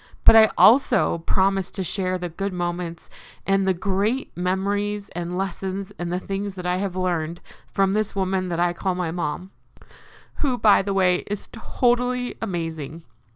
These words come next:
So, hug those that you love a little bit longer today because life is amazing.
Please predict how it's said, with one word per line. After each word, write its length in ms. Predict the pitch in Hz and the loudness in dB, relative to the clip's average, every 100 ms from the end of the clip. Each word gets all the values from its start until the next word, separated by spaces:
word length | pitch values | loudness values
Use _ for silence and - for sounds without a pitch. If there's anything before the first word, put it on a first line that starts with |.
| - - - - - | -20 -18 -16 -16 -6
So, 480 | - 214 170 156 - - - - - | 2 6 6 4 -4 -14 -20 -12 -4
hug 380 | 196 254 262 208 | 6 8 6 4
those 320 | 180 170 196 | 4 4 2
that 140 | 190 | -2
you 120 | 175 190 | -2 0
love 320 | 180 156 160 | 2 2 2
a 40 | |
little 240 | 175 196 208 | 0 -2 -2
bit 180 | 202 | -2
longer 380 | 147 151 151 160 | 0 0 0 -2
today 360 | 160 165 160 160 | -4 -2 -2 -2
because 560 | 170 - 175 185 170 | -4 -2 -2 -2 -6
life 500 | 180 190 196 202 - - - - - | -4 0 -2 -2 -4 -6 -8 -12 -4
is 160 | 180 | -2
amazing. 640 | 175 165 143 147 135 190 | 0 -2 -4 -6 -10 -10